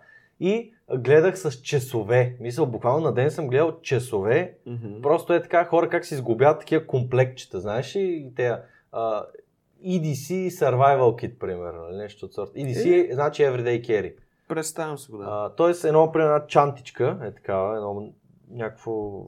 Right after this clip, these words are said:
Speaker 2: Сакче.
Speaker 1: джобче, такова, модулно, примерно.
Speaker 2: Мгм.
Speaker 1: И то вътре е пълно с, примерно, ножче, мултифункционално, а, такова, някакво ножче. А, има мокри кърпи, да кажем, има, а, бинт,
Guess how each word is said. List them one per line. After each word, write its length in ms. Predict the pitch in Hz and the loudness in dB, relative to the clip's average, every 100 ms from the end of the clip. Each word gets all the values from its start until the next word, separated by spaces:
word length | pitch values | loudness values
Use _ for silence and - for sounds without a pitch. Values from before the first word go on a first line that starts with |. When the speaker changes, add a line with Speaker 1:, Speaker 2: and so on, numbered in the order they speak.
| - | -16
Speaker 2:
Сакче. 540 | - 113 - - 107 107 | -4 -4 -4 -12 -14 2
Speaker 1:
джобче, 560 | 131 131 - 101 90 | 2 2 -4 -4 -4
такова, 380 | - 90 85 92 | -6 -6 -6 -6
модулно, 560 | 101 101 104 104 90 87 | -4 -2 -2 -4 -6 -10
примерно. 640 | 95 87 85 82 120 226 _ _ _ _ _ - | -12 -12 -12 -14 -14 -14 _ _ _ _ _ -14
Speaker 2:
Мгм. 300 | 120 123 - | -10 -8 -4
Speaker 1:
И 220 | 202 220 | -4 2
то 140 | 202 190 | 4 6
вътре 280 | 175 180 | 6 4
е 120 | 190 185 | 2 6
пълно 280 | 180 170 | 4 4
с, 260 | 156 139 123 | 2 -2 0
примерно, 260 | 139 135 135 | 0 0 0
ножче, 520 | 131 117 - - 123 | 0 0 0 -4 -2
мултифункционално, 1000 | 123 127 - 127 120 123 120 120 117 113 113 _ - | 0 -2 -4 -8 -8 -6 -4 -4 -4 -6 -10 _ -8
а, 180 | 117 110 | -6 -6
такова, 480 | 101 - 107 104 101 | -6 -2 0 0 -4
някакво 340 | 98 92 - | -6 -8 -8
ножче. 540 | 98 101 - 139 127 123 _ _ | -8 -8 -4 -4 -4 -8 _ _
А, 460 | - 104 104 104 101 - | 0 4 4 4 2 -4
има 360 | 131 123 117 113 | -4 0 0 -2
мокри 480 | 110 110 107 110 | 0 -2 -2 -8
кърпи, 300 | - 117 117 | -4 -4 0
да 140 | 110 104 | -2 0
кажем, 400 | 113 107 110 110 | -2 -2 -4 -8
има, 600 | 110 110 107 107 104 95 - _ _ _ - | -8 -6 -6 -6 -6 -8 -14 _ _ _ -8
а, 220 | 107 104 | -4 -4
бинт, 520 | 98 104 104 135 143 | -6 -12 -4 -2 -2